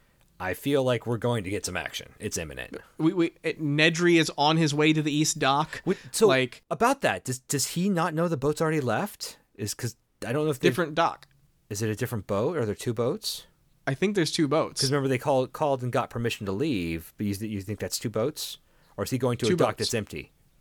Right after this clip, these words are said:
Speaker 2: Two boats.
Speaker 1: Okay, okay.
Speaker 2: Two docks.
Speaker 1: Okay. I don't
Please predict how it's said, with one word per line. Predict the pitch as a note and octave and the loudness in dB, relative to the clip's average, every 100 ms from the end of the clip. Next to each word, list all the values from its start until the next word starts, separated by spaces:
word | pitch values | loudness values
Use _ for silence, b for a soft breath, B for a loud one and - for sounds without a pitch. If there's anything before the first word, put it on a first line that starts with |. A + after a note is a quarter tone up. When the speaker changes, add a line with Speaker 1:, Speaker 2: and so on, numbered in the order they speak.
| _ - | _ -16
Speaker 2:
Two | - D3 | -4 -2
boats. | A#2+ - - | -2 -10 -12
Speaker 1:
Okay, | - G#2+ F#2 - C3 | -8 -4 -6 -6 -6
okay. | - G3+ | -2 -2
Speaker 2:
Two | - E3+ | 0 0
docks. | D3+ - - - A#2+ | 0 -4 -8 -8 -6
Speaker 1:
Okay. | C#3+ D3+ _ _ _ _ _ - | -6 -8 _ _ _ _ _ -6
I | A2 | -2
don't | B2 | -2